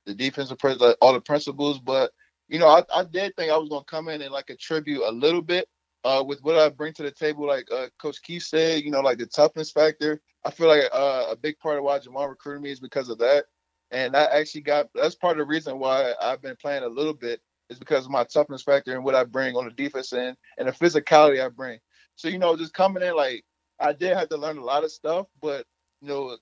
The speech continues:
a couple of advantages I had was the toughness and, uh, you know, the defensive, uh, factor, the physicality, you know, the banging inside, outside versatility.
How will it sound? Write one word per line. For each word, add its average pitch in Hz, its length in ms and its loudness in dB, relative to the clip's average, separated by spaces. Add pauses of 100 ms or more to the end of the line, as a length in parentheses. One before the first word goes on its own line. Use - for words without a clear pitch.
a 117 40 -12
couple 160 260 -2
of 139 60 2
advantages 147 400 -4
I 131 140 0
had 135 240 0
was 127 280 -12
the 117 80 -14
toughness 143 720 -6
and, 123 220 -6
uh, 117 400 -2 (480)
you 135 100 -14
know, 120 300 0
the 120 100 -12
defensive, 147 460 -4
uh, 123 320 0
factor, 139 560 0 (240)
the 107 60 -14
physicality, 135 800 4
you 135 80 -6
know, 123 120 2
the 123 80 -4
banging 135 400 0
inside, 131 680 2
outside 139 680 0
versatility. 139 680 -10